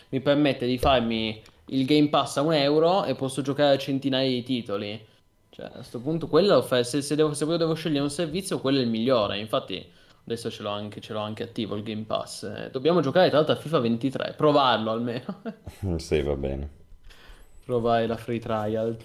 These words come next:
Speaker 2: Ragazzi, basta con questo C D Projekt Red. Io non so se bypassare Sheets of Creation, tanto appunto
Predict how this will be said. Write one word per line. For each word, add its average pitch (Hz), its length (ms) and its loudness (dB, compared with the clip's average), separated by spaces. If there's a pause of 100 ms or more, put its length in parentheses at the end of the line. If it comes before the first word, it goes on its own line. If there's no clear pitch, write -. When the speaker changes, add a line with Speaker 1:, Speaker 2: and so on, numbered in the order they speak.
(960)
Speaker 2:
Ragazzi, 113 580 12
basta 117 360 12
con 117 160 10
questo 110 280 8
C 113 120 2
D 110 120 4
Projekt 123 440 8
Red. 107 460 12
Io 90 880 12
non 92 160 8
so 107 120 2
se 78 1200 6
bypassare 82 840 6
Sheets 82 180 0
of 80 140 0
Creation, 87 440 4
tanto 78 240 2
appunto 73 680 0